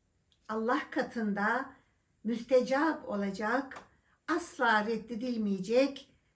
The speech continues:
ve kabul görecek bir duaları vardır." Ümmetlerine has olarak. Yani Allah her bir peygambere bir dua vermiştir ki o nebilerine, o resullerine,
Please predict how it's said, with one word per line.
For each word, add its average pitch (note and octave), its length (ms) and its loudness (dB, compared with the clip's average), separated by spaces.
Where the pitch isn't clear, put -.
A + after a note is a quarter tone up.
ve A#3 200 -2
kabul B3 400 -2
görecek A#3 920 0
bir A#3+ 300 -2
duaları G#3+ 640 -2
vardır." F3+ 640 -8
Ümmetlerine B3 840 0
has B3+ 640 -4
olarak. F3+ 640 -10
Yani C4+ 640 2
Allah D4 460 0
her F#4+ 240 -4
bir A#3+ 140 0
peygambere G3+ 1000 -2
bir A#3+ 320 0
dua C4 400 6
vermiştir C4+ 640 2
ki G3 400 -2
o F4+ 340 0
nebilerine, A#3+ 1000 2
o D#4 220 0
resullerine, A3 920 -2